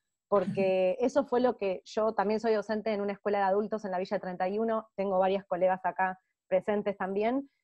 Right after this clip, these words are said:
y eso es lo que sentimos, estamos apagando incendios de una manera que nunca nos pasó en la vida.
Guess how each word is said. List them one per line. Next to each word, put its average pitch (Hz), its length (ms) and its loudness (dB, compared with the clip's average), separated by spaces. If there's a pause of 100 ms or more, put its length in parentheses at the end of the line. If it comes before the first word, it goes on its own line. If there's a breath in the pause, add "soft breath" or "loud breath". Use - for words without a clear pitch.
(140)
y 208 440 0
eso 269 180 -2
es 247 60 0
lo 220 100 2
que 202 100 -10
sentimos, 202 560 -4
estamos 220 280 -4
apagando 190 340 -2
incendios 214 540 -2
de 196 60 -2
una 202 120 -4
manera 196 480 -4
que 165 80 -10
nunca 202 360 -4
nos 185 140 -6
pasó 170 280 -6
en 180 100 -6
la 175 120 -2
vida. 165 360 -8